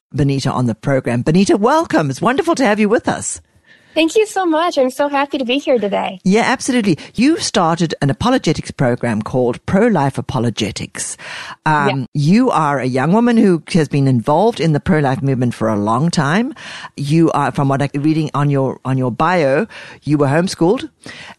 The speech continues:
Speaker 1: And I love
Speaker 2: Mm-hmm.
Speaker 1: it. I love it. I love it. I love it. More and more people. It's the fastest growing segment of the education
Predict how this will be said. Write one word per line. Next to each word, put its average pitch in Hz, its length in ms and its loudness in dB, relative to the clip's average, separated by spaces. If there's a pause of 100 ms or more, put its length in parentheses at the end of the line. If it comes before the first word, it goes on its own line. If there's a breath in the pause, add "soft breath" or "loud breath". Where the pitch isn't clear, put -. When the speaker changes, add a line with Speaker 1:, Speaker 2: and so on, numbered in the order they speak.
Speaker 1:
And 147 420 0
I 143 160 0
love 151 200 2
Speaker 2:
Mm-hmm. - 40 2
Speaker 1:
it. - 240 -4
I 175 100 0
love 135 200 0
it. 170 100 0
I 156 60 2
love 135 180 2
it. 139 100 -2
I 135 40 -2
love 131 160 0
it. 175 100 -2
More 151 220 2
and 156 80 0
more 147 100 2
people. 151 300 0
It's 135 180 -2
the 135 120 -2
fastest - 640 -2
growing 156 260 2
segment 143 380 -2
of 123 100 0
the 104 140 -2
education 135 520 -2